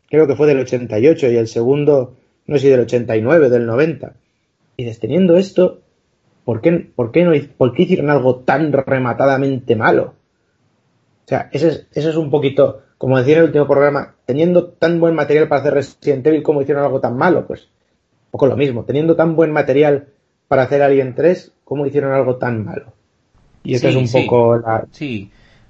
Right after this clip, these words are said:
Speaker 2: yo creo que, que el análisis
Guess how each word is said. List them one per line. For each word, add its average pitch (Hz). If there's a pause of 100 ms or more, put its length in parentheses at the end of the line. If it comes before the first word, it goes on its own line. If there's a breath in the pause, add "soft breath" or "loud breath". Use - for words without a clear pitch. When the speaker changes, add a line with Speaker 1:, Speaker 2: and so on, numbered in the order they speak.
Speaker 2:
yo 113
creo 131
que, 104
que 87 (400)
el 107
análisis 113